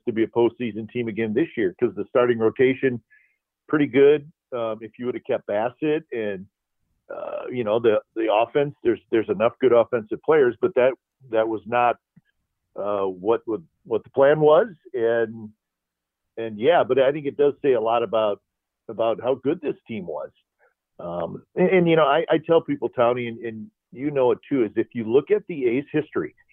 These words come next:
if you, if you go on, you know, some of the websites that I go to, you know, Roster Resource or, you know, all, all those that, that show what the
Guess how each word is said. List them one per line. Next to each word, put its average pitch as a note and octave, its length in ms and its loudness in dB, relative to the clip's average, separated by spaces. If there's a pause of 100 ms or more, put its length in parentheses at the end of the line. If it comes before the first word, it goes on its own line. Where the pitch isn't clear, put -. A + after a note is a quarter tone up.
(120)
if G2+ 120 -6
you, C#3+ 300 0 (640)
if G#2 160 -14
you A#2 100 -2
go E3+ 260 6
on, C3 480 2 (300)
you C3 220 -14
know, A#2 240 -6 (440)
some C3+ 140 2
of B2+ 60 -8
the A#2 160 4
websites B2+ 560 2
that A2 120 0
I A2+ 140 4
go G2 240 -2 (120)
to, E2+ 220 -8
you F2+ 120 -10
know, F2+ 320 -4 (400)
Roster A2+ 420 0
Resource G#2+ 720 -4
or, F2+ 400 -2 (300)
you A2 140 -10
know, F2 400 -4
all, A#2+ 300 0
all E3 140 4
those D3 280 4
that, A#2+ 240 2
that A#2 140 -4 (200)
show D3 440 2 (320)
what C3+ 280 0
the C3 60 -12